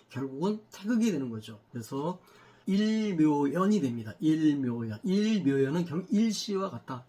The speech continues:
하나에서 비롯하다, 하나에서 시작하다라는 그 천부경의 첫 글자, 그거와 같아요. 일묘연이 뭡니까? 하나에서 묘한 이치로서 펼쳐진다라는 얘기야.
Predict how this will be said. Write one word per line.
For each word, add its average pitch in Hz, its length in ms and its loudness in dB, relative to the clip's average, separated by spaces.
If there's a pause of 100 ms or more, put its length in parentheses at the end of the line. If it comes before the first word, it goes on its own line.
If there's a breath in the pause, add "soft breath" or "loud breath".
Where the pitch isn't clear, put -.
하나에서 185 640 -6
비롯하다, 135 460 -8
하나에서 175 480 -4
시작하다라는 175 880 -6 (120)
그 127 600 -4 (220)
천부경의 175 640 -4
첫 - 280 -8
글자, 156 400 -4 (160)
그거와 196 420 -2
같아요. 127 580 -10
일묘연이 196 680 2
뭡니까? 120 540 -6 (420 loud breath)
하나에서 196 800 -2
묘한 214 540 2
이치로서 170 680 -8
펼쳐진다라는 180 1000 -2
얘기야. - 280 -12